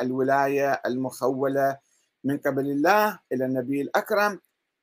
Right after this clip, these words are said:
صلى الله عليه وآله مقدمة على جميع الأحكام الفرعية الإلهية." يعني حتى هو ضرب مثل، أنا ما اختطف كلامه، الصلاة والصوم والحج وما شابه. وإن استشهادكم بقولي إن صلاحية الحكومة في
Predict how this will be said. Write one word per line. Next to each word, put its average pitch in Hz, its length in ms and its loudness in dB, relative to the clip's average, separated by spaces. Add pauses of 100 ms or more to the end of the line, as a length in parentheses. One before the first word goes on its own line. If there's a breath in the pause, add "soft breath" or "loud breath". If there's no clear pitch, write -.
صلى 147 240 0
الله 151 260 4
عليه 139 180 2
وآله 196 380 4
مقدمة 170 1080 2
على 160 300 2
جميع 190 500 0
الأحكام 180 600 -2
الفرعية 160 540 0
الإلهية." 120 640 0 (560)
يعني 123 140 -2
حتى 147 280 -8
هو 139 160 -2
ضرب 135 280 -4
مثل، 139 320 -4
أنا 113 200 -6
ما 107 240 -10
اختطف - 400 -16
كلامه، 104 420 -6 (640)
الصلاة 139 380 2
والصوم 113 420 -2
والحج 98 400 -6
وما 87 220 -12
شابه. - 260 -14 (880)
وإن 214 300 6
استشهادكم 170 1200 0
بقولي 147 640 0 (460)
إن 156 220 4
صلاحية 151 640 2
الحكومة 147 600 -4
في 147 320 -2